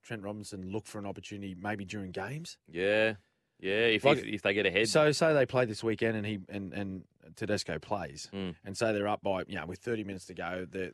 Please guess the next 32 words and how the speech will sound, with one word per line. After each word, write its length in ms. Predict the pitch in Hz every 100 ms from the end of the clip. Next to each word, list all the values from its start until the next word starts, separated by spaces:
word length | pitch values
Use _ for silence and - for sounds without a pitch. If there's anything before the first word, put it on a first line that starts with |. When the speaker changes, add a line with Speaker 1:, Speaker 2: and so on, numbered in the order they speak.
| 85
Speaker 1:
they're 220 | 98 98
in 140 | 82 110
a 60 | -
comfortable 480 | - 120 - 98 90
position. 420 | 87 101 107 98
Do 80 | 95
you 80 | 104
Speaker 2:
Mm. 40 |
Speaker 1:
just 160 | 113 113
take 200 | 113 104
him 100 | 101
off 100 | 95
the 80 | 87
field 260 | - 95 117
and 80 | 127
Speaker 2:
Yeah, 40 |
Speaker 1:
say, 40 |
Speaker 2:
I 120 | 135 135
Speaker 1:
"Mate, 100 | 104
Speaker 2:
think 180 | 90
so. 180 | - 87
Speaker 1:
put 100 | 85
your 80 | 87
feet 280 | - 92 95
up"? 160 | - -
Speaker 2:
Mm. 300 | 98 95 90 82 _ _ -
And 80 | 139
also, 300 | 156 185 180
like, 160 | 151 127
Manu 400 | 139 185 196 139
can 220 | 123 113
play, 480 | - 110 104 92